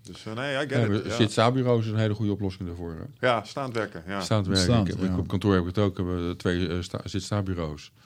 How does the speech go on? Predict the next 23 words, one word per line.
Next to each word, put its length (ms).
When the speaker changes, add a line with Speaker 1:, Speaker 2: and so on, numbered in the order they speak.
Speaker 3:
Ja. 220
Speaker 2:
Eh, 140
ik 200
s-, 160
op 180
een 100
bureaustoel 580
zit 160
ik 100
nooit 240
meer. 160
Ik 120
heb, 120
ik 60
heb 120
zo'n, 340
eh, 60
driekwart 760
eh, 80
zadelkruk. 720
Speaker 3:
Oh 60
ja. 60
Speaker 1:
Oh 40